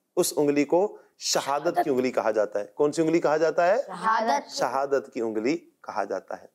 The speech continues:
Speaker 1: چلیے، اچھا، یہاں پر یہ بات ہوئی تھی کہ، آ، ہاتھ کے جو ناخن ہیں کاٹنے کا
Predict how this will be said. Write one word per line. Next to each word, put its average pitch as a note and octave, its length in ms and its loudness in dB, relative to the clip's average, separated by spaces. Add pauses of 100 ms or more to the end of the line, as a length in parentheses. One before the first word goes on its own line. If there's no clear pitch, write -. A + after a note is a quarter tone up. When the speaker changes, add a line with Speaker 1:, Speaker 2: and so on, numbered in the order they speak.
Speaker 1:
چلیے، E3 340 2 (360)
اچھا، E3 340 0
یہاں F#3+ 300 0
پر G#3+ 200 0 (100)
یہ F3+ 140 2
بات E3 280 0
ہوئی F3 120 -2
تھی F#3+ 180 -2 (380)
کہ، F3 360 4 (440)
آ، C3+ 60 2 (380)
ہاتھ E3 440 -2
کے F#3+ 380 2
جو E3+ 120 2
ناخن C3+ 500 0
ہیں E3 140 2
کاٹنے C3+ 540 -2
کا C#3 200 0